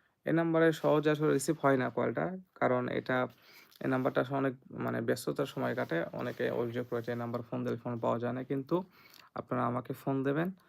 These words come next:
আমার নাম্বারটা শেষে শূন্য এক, এই নাম্বারে ফোন দিলে যদি রিসিভ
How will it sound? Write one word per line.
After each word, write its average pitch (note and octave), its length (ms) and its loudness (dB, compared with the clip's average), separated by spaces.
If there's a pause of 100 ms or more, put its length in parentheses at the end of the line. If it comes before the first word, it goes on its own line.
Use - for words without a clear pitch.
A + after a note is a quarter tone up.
(300)
আমার C3 200 2
নাম্বারটা C3+ 460 2
শেষে C#3 300 -4
শূন্য C#3 340 -2
এক, D#3 340 0
এই C3+ 80 -2
নাম্বারে C3 360 0
ফোন C3+ 280 -4
দিলে D#3+ 220 2 (580)
যদি C3+ 280 4
রিসিভ C3 280 -2